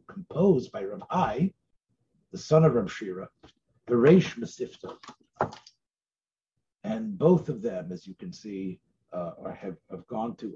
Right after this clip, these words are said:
Olam Haba. At least Rav, Rav, Rav Shira has. Hu Hittik oso b'loshen ha'erev. He wrote it in Arabic.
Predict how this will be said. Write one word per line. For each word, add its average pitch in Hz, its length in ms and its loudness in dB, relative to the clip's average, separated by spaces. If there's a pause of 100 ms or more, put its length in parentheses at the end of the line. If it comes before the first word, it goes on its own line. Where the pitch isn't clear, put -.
Olam 104 280 -6
Haba. 78 360 -12 (1040)
At 98 120 -10
least - 160 -8 (100)
Rav, - 80 -12 (400)
Rav, - 160 -10
Rav 92 160 -18 (140)
Shira - 340 -10
has. - 320 -20 (800)
Hu 254 160 6
Hittik 196 360 2
oso 165 340 0
b'loshen 151 440 -4
ha'erev. - 460 -8 (100)
He 214 240 -2
wrote 170 220 -2
it 160 160 -2
in 139 240 -12
Arabic. 202 420 -4